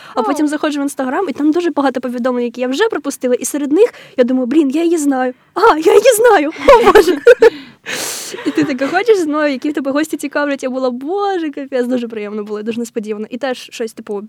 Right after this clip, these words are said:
Speaker 1: на початку року така яскрава подія, тому дякую тобі.
Speaker 2: Клас, клас. Це прямо додає трошки, та не трошки, це додає сили для того, щоб продовжувати цю тему. Так, Євгенія, е, ми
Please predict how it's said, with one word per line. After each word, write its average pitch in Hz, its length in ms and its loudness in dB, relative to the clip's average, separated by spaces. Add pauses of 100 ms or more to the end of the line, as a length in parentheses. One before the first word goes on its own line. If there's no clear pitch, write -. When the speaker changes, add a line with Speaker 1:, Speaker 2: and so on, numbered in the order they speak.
(100)
Speaker 1:
на 240 100 -2
початку 254 360 -6
року 233 440 -4
така 226 300 -8 (360)
яскрава 233 440 -2
подія, 226 320 -8
тому 214 180 -12
дякую - 280 -18
тобі. - 160 -20 (560)
Speaker 2:
Клас, 208 800 -12 (340)
клас. 220 320 -8
Це 226 180 -12
прямо 233 280 -6
додає 220 420 -8
трошки, 214 720 -10 (720)
та 320 140 -2
не 294 120 -4
трошки, 320 400 -2
це 254 140 -2
додає 254 480 -2
сили 277 480 -4
для 214 160 -8
того, 226 260 -2
щоб 220 540 -8
продовжувати 226 800 -8
цю 226 220 -12
тему. 196 360 -12 (760)
Так, 202 220 -8 (100)
Євгенія, 226 400 -6 (480)
е, 214 520 -12
ми 262 380 -10